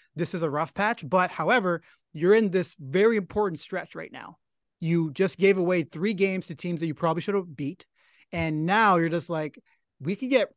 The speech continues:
really far behind now if the rest of this month doesn't go well." And guess what? There's no reinforcements coming other than O G perhaps next week, but that, we don't know about that.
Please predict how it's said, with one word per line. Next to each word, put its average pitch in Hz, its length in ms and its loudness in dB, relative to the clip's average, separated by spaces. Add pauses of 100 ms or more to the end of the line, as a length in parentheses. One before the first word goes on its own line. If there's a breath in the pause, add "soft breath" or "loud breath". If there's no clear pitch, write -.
(280)
really 180 260 2
far 147 220 -6
behind 127 260 -10
now - 240 -18 (400)
if 185 260 -4
the 180 140 -6
rest 170 220 -4
of 180 40 -6
this 170 140 -4
month 165 220 -4
doesn't 156 220 -2
go 170 140 0
well." 208 300 2
And 165 160 -4
guess 180 220 -6
what? 147 200 -4
There's 143 200 -8
no 175 160 0
reinforcements 165 560 -2
coming - 280 -16 (720)
other 196 200 6
than 185 120 4
O 180 140 4
G 160 220 -2
perhaps 170 460 -4
next 175 220 -6
week, 196 160 -2
but 147 140 -4 (120)
that, 165 260 -10
we 170 80 0
don't 165 160 -4
know - 200 -10
about 156 260 -10
that. - 200 -8